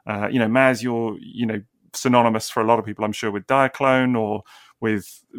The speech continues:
vintage variants or whatever it might be. Yeah, you know, I mean, th-, th-, again, you can't n-, talk about a Jurassic Park Jeep without thinking about Liam. So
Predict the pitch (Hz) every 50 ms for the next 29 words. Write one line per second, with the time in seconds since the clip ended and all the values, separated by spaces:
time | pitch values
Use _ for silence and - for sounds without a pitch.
0 | 123 - _ 117 104 123 117 110 - 110 - - 147 143 135 135 135 131 123 -
1 | - 104 98 113 123 123 110 110 107 98 104 104 104 - - 143 143 135 135 -
2 | _ - - _ _ _ _ - 139 127 110 107 110 107 107 107 107 104 107 98
3 | 131 127 113 110 110 120 117 120 98 - - - - - - - 135 117 151 139
4 | 117 104 107 - 127 117 113 - - _ 107 117 120 127 - - _ - 139 127
5 | - 113 117 107 110 - - 113 98 - - 113 113 107 - - - _ 113 110
6 | 107 - 107 - 110 107 - - - 110 107 104 104 - - 110 104 101 101 104
7 | 104 - - 120 127 120 95 92 101 - - 120 113